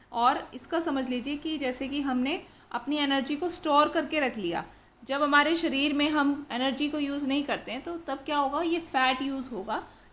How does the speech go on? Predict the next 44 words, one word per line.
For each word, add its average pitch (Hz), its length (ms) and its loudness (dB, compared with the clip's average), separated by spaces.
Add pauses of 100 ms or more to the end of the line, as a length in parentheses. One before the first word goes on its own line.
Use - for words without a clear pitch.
ये 294 60 -2
एक 311 320 0
तरीके 269 320 -6
से 339 140 -2
stored 277 560 2
energy 262 460 -2
का 294 140 0
काम 240 240 -2
करता - 280 -10
है। 156 140 -14 (1200)
Protein, 262 480 -2 (340)
लेकिन 320 260 -2
ज़्यादा 311 300 6
fat 269 300 4
नहीं 294 180 -2
खाना 220 220 -2
चाहिए। - 380 -8 (180)
ठीक 247 120 -12
है, 349 80 -2
ज़्यादा 277 260 2
वसा 262 380 4
वाली 247 180 2
चीज़ें 226 280 -6
हमें 220 120 -4
नहीं 214 160 -6
खानी 190 280 -8
चाहिए। 214 300 -8 (600)
Protein 320 440 0
जो 381 160 0
होता 294 240 0
है 269 100 2
वो 285 100 -4
क्या 302 180 0
करता 294 260 -4
है? 311 60 2
हमारे 254 360 4
शरीर 285 360 -2
को 320 120 -4
बनाने 254 340 0
वाला 233 240 2
पोषक 220 420 -6
तत्व 208 180 -12
होता 214 300 -10
है। 214 140 -8